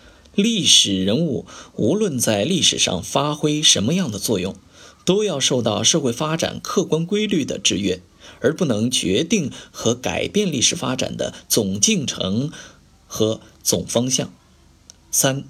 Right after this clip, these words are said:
历史人物的出现体现了必然性与偶然性的统一。四、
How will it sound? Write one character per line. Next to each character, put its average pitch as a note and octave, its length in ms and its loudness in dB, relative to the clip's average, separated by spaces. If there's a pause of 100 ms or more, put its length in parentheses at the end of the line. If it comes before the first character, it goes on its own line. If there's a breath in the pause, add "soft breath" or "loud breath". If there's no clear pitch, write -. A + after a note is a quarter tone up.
(560 soft breath)
历 A3+ 240 2
史 - 220 4
人 A2 240 0
物 G3+ 100 0
的 F#3+ 100 -2
出 F3+ 240 0
现 A#2+ 340 0 (220 loud breath)
体 G2 220 0
现 E3 240 4
了 - 140 -2 (120)
必 A#3+ 240 2
然 - 260 -2
性 A2 300 2 (200 loud breath)
与 A#2+ 240 0
偶 F2+ 260 0
然 G#2+ 240 -2
性 D#3+ 200 2
的 - 100 -8
统 - 260 -10
一。 A2 200 -4 (680)
四、 - 340 2